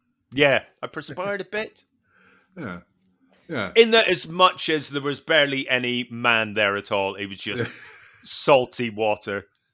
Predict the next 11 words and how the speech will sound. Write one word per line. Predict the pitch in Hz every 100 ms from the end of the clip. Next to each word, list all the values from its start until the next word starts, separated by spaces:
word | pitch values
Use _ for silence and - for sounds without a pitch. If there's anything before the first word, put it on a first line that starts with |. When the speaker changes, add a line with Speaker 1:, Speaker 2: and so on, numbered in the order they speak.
| - -
Speaker 1:
crying. | - 127 90 82 _ _ _ _ _ _ _ _ - - - _
Speaker 2:
Oh, | 156 113
God! | 95 135 117 113 - _ _ _ _
But | - 254 123 110
Speaker 1:
Yeah. | 220
Speaker 2:
now, | 190 113
let | 160
me | 196
ask | 190 -
you |
this. | 190 127 -